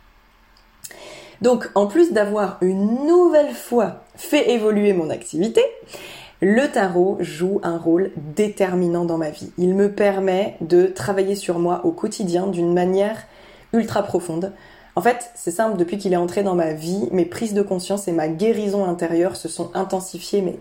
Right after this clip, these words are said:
plus, plus, plus. Je l'uti-, je l'utilise aussi énormément dans mon business et en fait, il est venu mettre de la lumière partout où je me racontais des histoires,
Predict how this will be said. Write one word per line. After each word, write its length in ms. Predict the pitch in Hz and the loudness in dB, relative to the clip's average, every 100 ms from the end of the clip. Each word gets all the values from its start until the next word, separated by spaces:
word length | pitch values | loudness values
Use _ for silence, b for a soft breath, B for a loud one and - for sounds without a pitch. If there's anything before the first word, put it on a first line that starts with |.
| - | -16
plus, 300 | - 240 - | -4 -4 -4
plus, 320 | - 208 202 | -8 -6 -6
plus. 400 | - - - - _ B B B B B B - | -10 -10 -10 -12 _ B B B B B B -6
Je 80 | |
l'uti-, 320 | 196 196 180 - | -6 -6 -12 -8
je 160 | 180 | -2
l'utilise 460 | 214 220 214 254 269 | -2 -2 -2 -2 2
aussi 420 | 196 202 - 240 262 | 2 0 -4 -6 -2
énormément 460 | 190 190 196 214 | 0 2 2 0
dans 80 | 240 | -2
mon 120 | 175 | -2
business 680 | 160 170 220 190 170 196 - | -4 -6 -4 -2 -2 -4 -8
et 80 | 170 | -4
en 80 | 165 | -2
fait, 240 | 185 233 | -4 -4
il 100 | 175 | -4
est 60 | 165 | -4
venu 340 | 160 196 214 | -2 -2 0
mettre 300 | 220 185 - | -2 -2 -2
de 80 | 170 | -2
la 160 | 160 160 | 0 0
lumière 720 | 165 180 220 202 185 196 - - | 0 2 2 2 0 -2 -8 -6
partout 420 | 208 - - 175 - B B B - | -6 -6 -12 -12 -12 B B B -2
où 60 | |
je 100 | 196 | 2
me 80 | 190 | 4
racontais 400 | 175 175 175 170 | 2 2 0 0
des 200 | 165 160 | 0 -2
histoires, 400 | 156 - - - | -8 -8 -8 -8